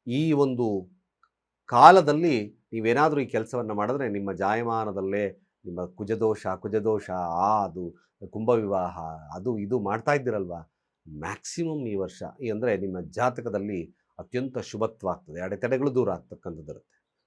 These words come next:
ಅದನ್ನ ತಿಳಿಸ್ಕೊಡ್ತೀನಿ, ಕೊನೆವರೆಗೂ ವಿಡಿಯೋಸ್ ನೋಡಿ. ಅತ್ಯಂತ ಶುಭದ ದಿನಗಳಲ್ಲಿ ಒಂದು ಕೂಡ ಮಂಗಳವಾರ. ಈ ದಿನ ಚತುರ್ದಶಿ ತಿಥಿ ಹನ್ನೊಂದು ಗಂಟೆ ಮೂವತ್ನಾಲ್ಕು ನಿಮಿಷದವರೆಗೂ, ಬೆಳಗ್ಗೆವರೆಗೂ ಇರ್ತದೆ. ತದನಂತರ ಹುಣ್ಣಿಮೆ ಪ್ರಾರಂಭ ಆಗ್ತದೆ. ಇಡೀ ರಾತ್ರಿ ಹುಣ್ಣಿಮೆ ಇರ್ತದೆ.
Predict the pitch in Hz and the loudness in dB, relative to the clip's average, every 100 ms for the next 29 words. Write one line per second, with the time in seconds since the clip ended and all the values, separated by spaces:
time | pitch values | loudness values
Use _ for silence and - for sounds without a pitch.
0 | - 87 92 92 117 120 131 - 123 135 | -14 -10 -8 -6 -6 -4 -6 -6 -10 -10
1 | - 110 120 120 117 107 113 110 - 113 | -6 -4 -2 -4 -6 -4 -4 -6 -6 -6
2 | 123 - 82 - 98 95 - 131 131 120 | -8 -12 -14 -8 -6 -6 -4 0 2 0
3 | 113 113 110 107 107 95 87 - 65 - | -2 -2 -2 -4 -4 -4 -6 -12 -20 -20
4 | _ _ _ _ 101 127 165 156 135 123 | _ _ _ _ -6 0 6 8 8 6
5 | 131 - _ _ _ 120 117 120 104 - | 4 -2 _ _ _ -6 0 2 2 -2
6 | _ _ - 139 - 160 110 135 - 185 | _ _ 0 4 4 2 4 4 4 -2
7 | 156 135 156 107 107 101 117 143 143 127 | -2 0 2 2 -2 -4 -2 0 0 -2
8 | 120 127 98 110 147 - - 123 117 - | -2 -4 -4 0 0 0 0 -2 -2 -6
9 | _ - 98 107 104 107 95 95 123 92 | _ -8 -6 -6 -8 -6 -6 -6 -4 -4
10 | 95 90 87 87 95 - 87 95 98 135 | -4 -4 -6 -6 -8 -8 -8 -4 0 0
11 | 170 170 156 101 - _ _ - 131 127 | 0 2 4 4 0 _ _ -6 -4 -2
12 | 123 117 - 110 104 104 101 101 98 101 | -2 -2 0 2 4 4 2 2 2 -2
13 | 104 101 120 131 127 123 123 120 127 127 | -2 -2 -2 0 6 6 6 2 0 0
14 | 123 127 127 123 123 107 - _ | 0 -2 0 0 0 -2 -4 _